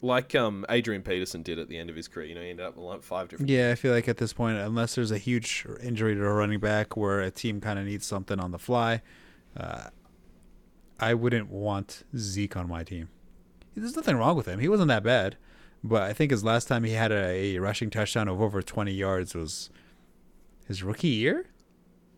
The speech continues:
Speaker 1: Yeah. Yeah, maybe. Leonard Fournette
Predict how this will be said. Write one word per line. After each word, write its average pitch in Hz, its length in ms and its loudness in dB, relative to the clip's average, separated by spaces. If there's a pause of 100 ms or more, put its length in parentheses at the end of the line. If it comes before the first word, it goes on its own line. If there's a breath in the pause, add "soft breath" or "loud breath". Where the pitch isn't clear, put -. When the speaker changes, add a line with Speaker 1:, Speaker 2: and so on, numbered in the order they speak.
(1160)
Speaker 1:
Yeah. 127 300 0 (580)
Yeah, 123 220 -2
maybe. 107 380 -6 (600)
Leonard 147 300 0
Fournette 127 500 -2